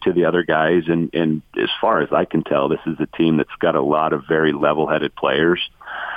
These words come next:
Um, and whoever that odd man out may be would, would hopefully be okay with that. But that's something I've been thinking about for weeks. I mean, if you look at lineup data, um, yeah, there are some lineups that are just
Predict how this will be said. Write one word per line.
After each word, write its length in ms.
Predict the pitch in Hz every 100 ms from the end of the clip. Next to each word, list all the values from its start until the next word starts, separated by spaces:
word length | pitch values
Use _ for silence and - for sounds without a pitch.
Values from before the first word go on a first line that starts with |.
| - - -
Um, 280 | - 90 87
and 100 | 82
whoever 320 | 95 98 92
that 200 | 95 87
odd 220 | 82 90 92
man 220 | 87 87
out 300 | 90 90 -
may 280 | 98 92 87
be 400 | 78 87 90 101
would, 180 | 87 78 _ -
would 140 | 82
hopefully 580 | - 95 - 92 87 87
be 380 | 90 85 85 69
okay 380 | - - 82
with 200 | 95 87
that. 220 | 82 80 -
But 100 | -
that's 220 | 92 -
something 260 | 92 80 82
I've 140 | 85
been 140 | 87
thinking 260 | - 85 82
about 300 | 76 71 71 _ -
for 120 | 80
weeks. 420 | 73 78 87 - -
I 60 | 80
mean, 420 | 80 80 78 - - -
if 220 | 87 78
you 140 | 92 107
look 160 | -
at 80 | -
lineup 400 | 71 85 92 -
data, 420 | 78 71 69 - - - - - -
um, 460 | 80 76 71 69 - - _ _ _ _ _ _ _ _
yeah, 140 | 87 85
there 260 | 78 104
are 100 | 117 -
some 160 | 85
lineups 320 | 82 92 73 -
that 100 | 78
are 60 |
just 200 | 73 71